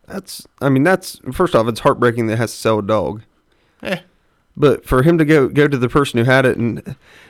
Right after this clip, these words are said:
Speaker 1: like, do you think the guy just straight price gouged him or he offered him ten
Speaker 2: Oh,
Speaker 1: grand?
Speaker 2: he straight price gouged him.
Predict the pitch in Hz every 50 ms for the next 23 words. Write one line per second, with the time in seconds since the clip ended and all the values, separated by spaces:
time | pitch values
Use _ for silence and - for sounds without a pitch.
0 | _ - - 180 160 151 165 196 214 208 214 208 - - 147 143 139 143 139 139
1 | 131 131 120 - - 117 110 95 117 - _ - - - - 151 135 123 - -
2 | 131 127 117 - 117 120 127 123 127 123 135 123 123 117 113 85 107 120 117 -
3 | 120 113 107 110 - 117 123 123 113 110 110 104 107 117 - 104 95 85 - -
4 | - 92 87 85 82 - - 78 82 80 78 78 - - 82 82